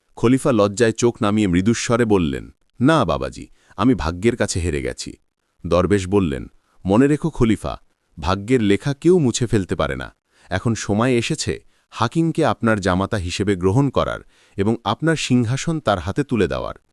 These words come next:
খলিফা বললেন, "দারবিশজি, তুমি যা বলবে তাই হবে।" এই বলে দরবেশ চলে গেল। খলিফা হাকিমকে জড়িয়ে ধরে ক্ষমা চাইলেন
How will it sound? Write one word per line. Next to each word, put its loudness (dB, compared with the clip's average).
খলিফা 4
বললেন, 2
"দারবিশজি, 2
তুমি 6
যা 4
বলবে 4
তাই 0
হবে।" -12
এই 4
বলে 4
দরবেশ 4
চলে 4
গেল। -4
খলিফা 2
হাকিমকে -2
জড়িয়ে 4
ধরে 2
ক্ষমা -2
চাইলেন 0